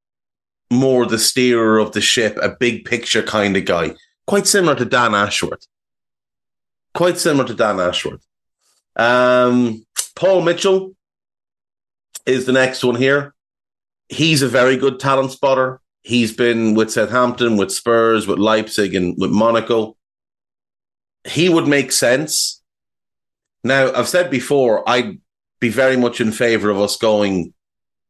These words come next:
the sporting C E O, sporting director model. So you've got the two tiers. Sporting C E O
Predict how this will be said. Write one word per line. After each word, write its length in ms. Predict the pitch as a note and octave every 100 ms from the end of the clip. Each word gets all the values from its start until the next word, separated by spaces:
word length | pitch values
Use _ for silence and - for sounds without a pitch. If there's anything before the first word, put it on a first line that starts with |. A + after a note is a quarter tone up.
| _ _
the 100 | -
sporting 520 | - - A#2+ A#2+ A#2 G#2+
C 380 | B2+ A2 G#2
E 60 | G#2
O, 380 | G2+ G2 F2+ - _ _ _ _ _ _
sporting 500 | - - A2+ A2 G2+
director 420 | F#2+ A2+ A#2 G#2+
model. 420 | G2 E2+ - - _ _ _
So 160 | - A2
you've 220 | G2 F2
got 340 | G#2+ G2 -
the 120 | G2+ -
two 220 | B2+ A2
tiers. 720 | A#2 B2 G#2 D2+ - - - _ _ _
Sporting 460 | - B2 A#2 A2
C 320 | - A#2+ G#2 G#2
E 60 |
O 340 | G#2+ G2+ E2